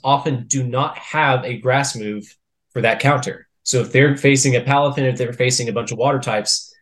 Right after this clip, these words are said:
they actually can't get through them. So if you're looking to counter, counterbalance, as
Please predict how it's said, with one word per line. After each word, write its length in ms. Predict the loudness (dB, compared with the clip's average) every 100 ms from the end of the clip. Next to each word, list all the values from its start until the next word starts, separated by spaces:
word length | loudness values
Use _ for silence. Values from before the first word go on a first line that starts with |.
| _ _ 2
they 280 | 2 2 -4
actually 460 | -2 -2 -4 -4
can't 340 | -4 -2 -2 0
get 160 | -4
through 240 | -2 -4 -4
them. 260 | -6 -12 _ _
So 140 | -4 -2
if 80 |
you're 100 | -2 2
looking 260 | 2 4
to 80 | 0
counter, 500 | 0 2 2 0 -2
counterbalance, 920 | 0 2 2 0 -2 -2 -4 -2 -2 -2
as 320 | -6 -6 -12